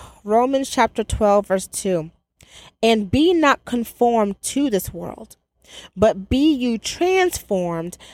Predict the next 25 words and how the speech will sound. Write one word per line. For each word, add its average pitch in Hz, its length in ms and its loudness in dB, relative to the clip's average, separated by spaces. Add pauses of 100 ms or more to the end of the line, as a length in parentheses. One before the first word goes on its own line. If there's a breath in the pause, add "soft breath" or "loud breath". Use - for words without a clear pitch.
(120)
by 214 260 4
the 214 120 0
renewing 214 840 0
of 190 160 -2
your 185 140 -2
mind, 208 640 -8 (300 soft breath)
that 196 120 2
you 233 220 2
may 262 200 4
prove 247 600 -2
what 226 200 2
is 220 200 2
that 180 260 -2
good 233 320 2 (100)
and 196 80 0
acceptable 196 640 -2 (140)
and 226 500 2 (400 soft breath)
perfect - 680 -4 (120)
will 190 440 0
of 170 160 -8
God." 180 400 -8 (460 loud breath)
So 247 160 0
he's 269 200 0
telling 381 580 2
us 170 520 -4